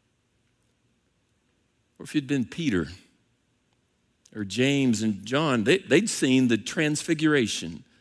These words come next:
They had been with Jesus when he had been transformed into a supernatural image. They wanted to stay there in that moment because it was so special.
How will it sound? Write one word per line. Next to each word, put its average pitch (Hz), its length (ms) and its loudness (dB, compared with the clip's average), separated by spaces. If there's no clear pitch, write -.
They 135 140 2
had 147 140 2
been 151 240 4
with 151 200 0
Jesus 117 640 0
when 113 200 0
he 127 240 4
had 110 180 0
been 117 240 2
transformed 131 1300 -2
into 127 340 2
a 107 60 4
supernatural 135 920 0
image. 113 680 -2
They 117 100 2
wanted 135 320 2
to 101 80 -4
stay 151 420 2
there 117 240 4
in 113 120 2
that 123 220 2
moment 117 380 2
because 110 340 0
it 120 80 -2
was 113 160 -2
so 131 200 0
special. 117 640 -4